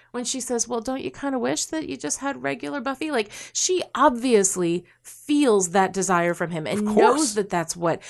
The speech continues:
Speaker 1: and knows that he doesn't celebrate the parts of her that are stronger than him.
Speaker 2: Yeah.
Speaker 1: So she asks that question in a way that almost makes her seem like she's wistful for that because she wants nothing more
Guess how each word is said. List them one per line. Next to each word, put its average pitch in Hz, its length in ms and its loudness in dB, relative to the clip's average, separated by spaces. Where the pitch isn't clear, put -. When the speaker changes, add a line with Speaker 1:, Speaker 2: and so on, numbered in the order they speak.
Speaker 1:
and 262 340 0
knows 269 360 4
that 208 160 -6
he 208 180 -8
doesn't 185 360 0
celebrate 170 460 -2
the 175 60 -8
parts 165 320 -6
of 160 80 -14
her 165 140 -2
that 165 120 -6
are 190 80 -4
stronger 160 440 -4
than 156 160 -6
him. 147 220 -6
Speaker 2:
Yeah. 120 180 -4
Speaker 1:
So - 140 -2
she - 280 -2
asks 381 400 -2
that 359 200 0
question 254 460 0
in 208 140 -4
a 214 60 0
way 214 360 2
that 240 180 2
almost 233 380 0
makes 214 400 0
her 226 280 0
seem 214 320 -2
like 190 200 0
she's 285 380 -2
wistful 214 440 -2
for 190 120 -8
that 180 200 0
because 190 260 -6
she - 100 -4
wants 208 280 -6
nothing 220 400 -6
more 220 420 0